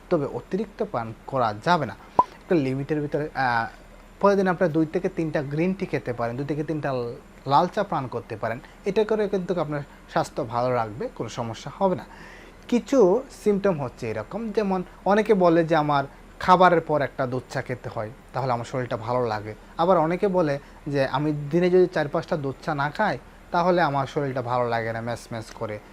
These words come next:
শরীর, আহ, আমার লাল চাটা বা দুধ চাটা যদি আমি পান করি, তাহলে আমার শরীরে একটা এনার্জি পাই।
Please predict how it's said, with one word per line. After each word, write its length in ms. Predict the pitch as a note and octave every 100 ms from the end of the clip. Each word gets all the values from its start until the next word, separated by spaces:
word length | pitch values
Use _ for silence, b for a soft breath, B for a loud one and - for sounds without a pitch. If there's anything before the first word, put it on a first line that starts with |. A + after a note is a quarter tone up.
| - -
শরীর, 220 | C#3+ C3
আহ, 200 | B2 A#2+ - -
আমার 260 | B2+ A#2
লাল 300 | A#2 B2 C3 B2+
চাটা 360 | B2+ B2 B2+ B2
বা 400 | A#2+ A#2 A2+ A2
দুধ 140 | A2+ D3
চাটা 200 | - E3
যদি 160 | D3+ C#3+
আমি 120 | C3+ A#2+
পান 160 | A#2
করি, 200 | A2 E3 G3+
তাহলে 280 | C3 B2 A#2
আমার 180 | G#2+
শরীরে 340 | G2+ B2 A#2+ A2+
একটা 180 | - C#3
এনার্জি 400 | D3 D3 A#2 G#2
পাই। 180 | -